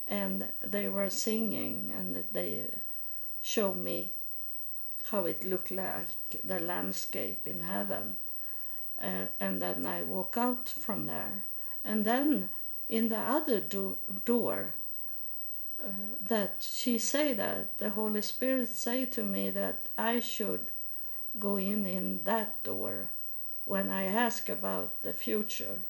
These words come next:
So sh-, that, that door was my future, and I went into the future.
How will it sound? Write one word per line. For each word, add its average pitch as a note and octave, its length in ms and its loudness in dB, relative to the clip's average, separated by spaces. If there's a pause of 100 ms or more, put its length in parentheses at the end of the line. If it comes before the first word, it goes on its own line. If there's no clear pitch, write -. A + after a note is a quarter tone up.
(760)
So G3+ 240 2
sh-, - 140 -4 (220)
that, G#3 460 0 (200)
that A#3 380 4
door F3+ 280 2
was F3+ 420 0 (320)
my F3+ 240 0
future, - 800 0 (720)
and G3 280 0
I F#3+ 140 2
went F#3+ 380 0
into A3 760 2
the G3 140 0
future. G#3+ 680 0